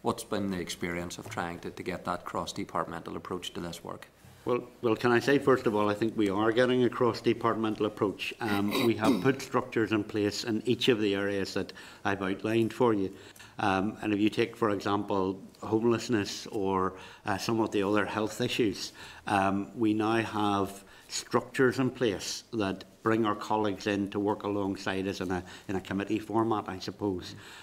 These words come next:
Speaker 2: Um, and we are seeing, uh, you know, collaboration,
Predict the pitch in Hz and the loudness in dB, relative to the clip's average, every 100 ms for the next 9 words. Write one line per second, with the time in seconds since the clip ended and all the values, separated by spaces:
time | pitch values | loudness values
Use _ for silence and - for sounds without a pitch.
0 | - 110 95 92 104 104 110 107 98 101 | -4 0 2 2 0 0 4 4 4 2
1 | 104 - 127 113 90 87 - 95 87 90 | 0 0 0 2 2 -2 -8 -6 -4 -4
2 | 90 - 92 92 87 - - 104 98 98 | -4 -4 -2 -2 -4 -6 0 2 2 0
3 | 95 92 113 90 | 0 -2 -4 -6